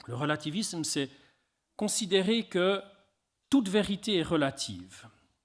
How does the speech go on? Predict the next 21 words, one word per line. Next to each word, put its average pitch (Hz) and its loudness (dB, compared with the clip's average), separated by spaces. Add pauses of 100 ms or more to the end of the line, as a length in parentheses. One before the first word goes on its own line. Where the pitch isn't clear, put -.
(200)
que 170 -4
chacun 214 2
peut 202 -2
suivre 185 -6
son 170 -4
propre - -6
chemin, 107 -4 (600)
trouver 185 -4
sa - 4
vérité. 151 -8 (400)
Alors 120 -10
évidemment, 160 -4
dans 151 -6
le 139 -2
monde 156 -4
d'aujourd'hui, 143 -6
c'est 147 -8
quelque 127 -8
chose 143 -10
d'extrêmement 151 -8
fréquent. - -12